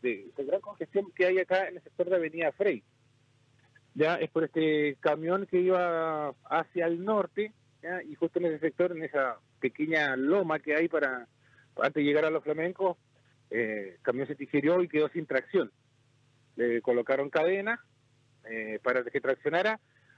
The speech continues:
y no siguió avanzando, se orilló a mano derecha, entonces está habilitado solamente la pista izquierda.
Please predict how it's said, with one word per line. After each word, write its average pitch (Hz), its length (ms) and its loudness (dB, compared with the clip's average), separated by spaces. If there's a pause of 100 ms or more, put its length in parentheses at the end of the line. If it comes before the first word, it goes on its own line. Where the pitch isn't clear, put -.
(160)
y 202 280 2
no 202 140 0
siguió 226 260 2
avanzando, 240 680 0
se 180 80 0
orilló 180 560 0
a 156 40 -4
mano 180 320 -4
derecha, 180 340 -2
entonces 170 320 -12
está 175 120 0
habilitado 175 420 0
solamente 185 400 -6
la 170 80 2
pista - 240 -8
izquierda. 151 460 -2